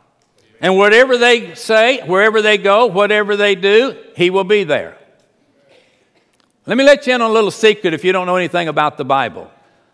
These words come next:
A lot of sin is done in the darkness. Let me tell you something. It can't get dark enough for the Lord not to see every single thing that goes on.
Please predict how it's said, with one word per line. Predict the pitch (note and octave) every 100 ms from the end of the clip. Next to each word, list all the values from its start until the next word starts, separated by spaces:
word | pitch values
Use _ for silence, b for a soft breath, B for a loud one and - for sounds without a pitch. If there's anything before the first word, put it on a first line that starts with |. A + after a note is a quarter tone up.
| -
A | F3
lot | A#3 D4
of | A3
sin | - A#3+ A3 E3+
is | D3+
done | C#3 F3+ E3
in |
the | C#3
darkness. | D3 D3 A2+ E2+ - - _ _ _ _ _ _ _ _ _ _ _ _ _ _ _ _ _ _ _ -
Let |
me |
tell | - F#3+
you | F#3 A#2+
something. | C#3+ A2 D#2+ E2 C#2+ _ _ _ _ _ _
It | F3+ F3
can't | G#3 G3
get | F3 E3+
dark | D#3+ E3+ -
enough | B2 A#2+ A2+ -
for | B2
the | A#2+
Lord | C3+ B2 F2+ - -
not | A2 A#2
to | A2
see | - B2 A#2
every | B2 C#3+ B2+ C#3+ C#3+
single | B2 C3+ B2 A#2 A#2
thing | G#2+ A2+ G2 F2
that | F2+
goes | F#2+ F#2+ E2+
on. | F2+ - _